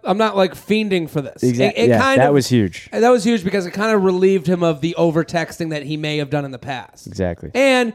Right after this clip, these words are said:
Speaker 1: you're always over texting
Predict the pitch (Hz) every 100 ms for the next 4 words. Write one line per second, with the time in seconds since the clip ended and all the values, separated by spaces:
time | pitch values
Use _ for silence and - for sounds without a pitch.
0 | - _ - 214 - 247 294 349 339 294
1 | 294 277 294 254 269 - 233 247 - -
2 | 233 214